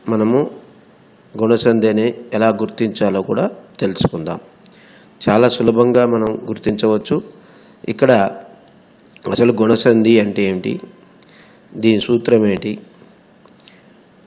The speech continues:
ఇక్కడ గుణసంధి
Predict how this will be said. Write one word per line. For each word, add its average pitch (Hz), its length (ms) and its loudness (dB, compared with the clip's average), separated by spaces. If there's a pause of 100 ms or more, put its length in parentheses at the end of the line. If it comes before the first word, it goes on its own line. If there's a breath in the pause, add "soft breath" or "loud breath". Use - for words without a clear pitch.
(240)
ఇక్కడ 110 560 2 (1160)
గుణసంధి 104 580 2